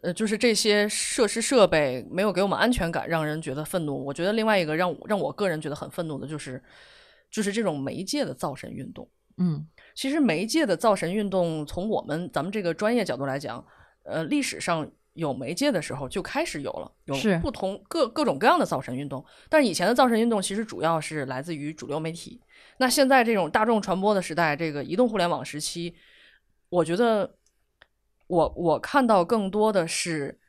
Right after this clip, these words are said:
Speaker 1: 一种无序的、无脑的、完全无理性、无分析的这种大众的，来自自媒体的这种造神运动，导致了，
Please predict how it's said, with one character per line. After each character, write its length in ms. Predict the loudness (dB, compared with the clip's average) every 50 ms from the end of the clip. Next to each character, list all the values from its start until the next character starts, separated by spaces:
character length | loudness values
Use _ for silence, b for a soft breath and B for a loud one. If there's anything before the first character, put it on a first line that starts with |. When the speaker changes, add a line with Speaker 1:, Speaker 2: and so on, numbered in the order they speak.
| _ _ _
Speaker 1:
一 120 | -4 -4
种 480 | -2 0 0 0 0 -2 -4 -6 -10 -12 _ _ _ _
无 240 | -6 -2 0 0
序 400 | 0 0 0 2 2 2 2 2
的、 200 | 2 0 -4 -6 -8 _ _
无 220 | -10 -6 0 2 6
脑 360 | 6 6 6 4 0 -2 -2
的、 280 | -2 -2 -2 -2 -6 _ _ _ _
完 220 | 2 4 4 4
全 200 | 4 4 2 2
无 200 | 2 0 0 0
理 120 | 0 0 -2
性、 220 | -2 0 0 0
无 220 | 0 -2 -2 -4 -2
分 280 | 0 0 2 2 2
析 280 | 2 0 0 0 0 2
的 260 | 2 2 2 0 -6 _ _ _ _ _ _ _ _ _ _ _ _ _ _
这 160 | -4 -2 -2
种 340 | -2 -2 -4 -4 -6 -10 -14 -18 _ _ _ _ _ _ _ _ _ _ _ _
大 220 | 2 4 4 2
众 240 | 2 0 0 -2 -2
的， 260 | -4 -4 -6 -10 -14 -20 _ _ _ _ _ _ _ _ _ 0
来 140 | 2 2
自 160 | 2 2 -2 -6
自 160 | -4 -2 0
媒 160 | 0 0 -2
体 140 | -4 -4 -6
的 100 | -6 -6
这 120 | -6 -6
种 180 | -8 -8 -10 -4
造 220 | 0 0 0 0
神 160 | -2 -4 -6
运 180 | -6 -6 -6 -6
动， 240 | -8 -8 -8 -10 -14 _ _ _ _ _ _ _
导 260 | -4 -2 -2 -2 -4 -4
致 220 | -2 0 2 2
了， 280 | 2 2 0 -2 -6